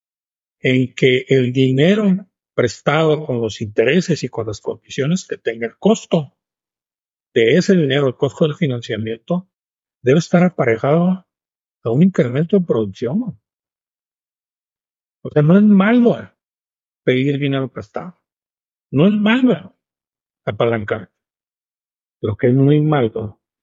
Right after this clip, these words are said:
es no cuidarlo. Obviamente, para decir una verdad, perjuicio, pero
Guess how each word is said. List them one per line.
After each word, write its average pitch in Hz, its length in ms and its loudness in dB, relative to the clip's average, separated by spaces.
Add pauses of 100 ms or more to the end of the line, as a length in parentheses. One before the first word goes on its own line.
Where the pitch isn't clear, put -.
(480)
es 120 160 -2
no 117 260 0
cuidarlo. 110 880 -6 (1300)
Obviamente, 139 720 0 (120)
para 110 140 0
decir 113 200 -2
una 143 180 0
verdad, 127 400 -2
perjuicio, 131 600 0
pero 117 260 -2